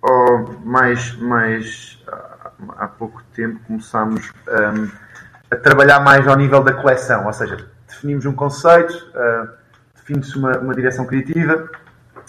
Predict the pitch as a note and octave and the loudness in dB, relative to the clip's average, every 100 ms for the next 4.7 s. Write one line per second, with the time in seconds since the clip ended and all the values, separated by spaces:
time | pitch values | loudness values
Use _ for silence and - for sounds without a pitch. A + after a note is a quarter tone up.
0 | _ - G2+ A#2+ A#2 A2 A#2+ A#2+ C3+ B2 | _ -10 -2 0 0 -4 -4 0 0 2
1 | B2+ B2+ B2+ C3 - B2 A#2 - A#2+ A2+ | 2 2 0 -2 -2 -6 -6 -6 -2 -2
2 | A2+ - C3+ - - - - _ _ _ | -2 0 0 0 -10 -18 -20 _ _ _
3 | _ A#2+ A2 G2+ - A2 A2 - A2+ A2 | _ -4 -2 -2 -4 -6 -6 -4 -4 -2
4 | A2 G#2 G#2 A#2 A2+ A2+ A2 | -4 -4 -8 -10 -8 -8 -8